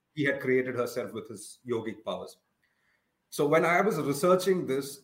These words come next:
I came across a particular link that went to academia dot E D U. And there was this one page there that said, you know, "Vriddha Kanya is Shandilya Duhita and she's a brahmacharini," was mentioned there.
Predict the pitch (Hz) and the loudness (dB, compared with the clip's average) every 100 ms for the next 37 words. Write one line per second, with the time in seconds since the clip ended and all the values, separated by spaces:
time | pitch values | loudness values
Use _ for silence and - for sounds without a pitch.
0 | - 143 151 156 143 151 151 156 156 131 | -6 -4 -4 -2 0 0 -2 -2 -4 -10
1 | - 123 143 135 113 127 123 - - _ | -8 -6 -2 -2 -2 -4 -4 -10 -20 _
2 | _ _ 127 120 131 127 165 156 - 120 | _ _ -2 2 2 2 -4 -4 -6 -4
3 | 139 135 131 139 123 120 123 113 107 95 | 0 0 0 0 2 2 0 -8 -8 -8
4 | 90 _ _ _ _ _ _ _ _ _ | -10 _ _ _ _ _ _ _ _ _
5 | - 143 143 151 165 165 175 - 135 127 | -4 0 2 2 2 0 -4 -6 -6 2
6 | 170 190 - 165 170 156 - - _ - | 2 2 0 0 0 -2 -10 -16 _ -4
7 | 127 139 127 131 - 131 - - 139 135 | 0 0 0 -4 -2 -4 -4 -6 -6 -4
8 | 127 127 147 135 131 147 160 127 151 147 | -4 -4 -4 -2 -2 -2 -2 -2 -4 -6
9 | - _ _ - 123 120 120 120 98 107 | -12 _ _ -8 -6 -4 -2 -2 -4 -8
10 | 139 151 127 123 120 104 104 113 - 101 | -4 -4 -4 -6 -6 -6 -6 -8 -2 -2
11 | 98 110 143 - _ _ _ _ - 143 | -2 -6 -8 -12 _ _ _ _ -4 -2
12 | 127 131 139 160 113 - - | 2 0 0 -2 -4 -6 -14